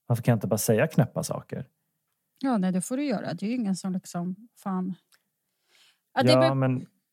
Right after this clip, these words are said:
Speaker 1: det är väl för att jag bry-, har brytt mig. Men nu känner jag så här, nu ska
Speaker 2: Mm.
Speaker 1: jag inte bry mig längre.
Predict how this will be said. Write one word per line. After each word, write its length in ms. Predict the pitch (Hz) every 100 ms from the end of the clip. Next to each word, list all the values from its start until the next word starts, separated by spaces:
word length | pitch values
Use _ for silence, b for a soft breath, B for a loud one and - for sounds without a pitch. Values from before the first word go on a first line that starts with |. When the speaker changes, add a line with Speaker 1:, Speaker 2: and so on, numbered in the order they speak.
| _ _
Speaker 1:
det 180 | 135 135
är 60 |
väl 100 | 143
för 120 | 131
att 80 | 143
jag 120 | 139
bry-, 200 | 120 131 131
har 160 | 123
brytt 360 | 117 151 160 -
mig. 140 | 95
Men 180 | 95 104
nu 120 | 139
känner 200 | 139 135
jag 60 | 113
så 100 | 107
här, 80 | 110
nu 120 | 113
ska 60 | 220
Speaker 2:
Mm. 80 | 139
Speaker 1:
jag 80 |
inte 100 | 127
bry 220 | 120 131 139
mig 120 | 131
längre. 400 | 127 127 127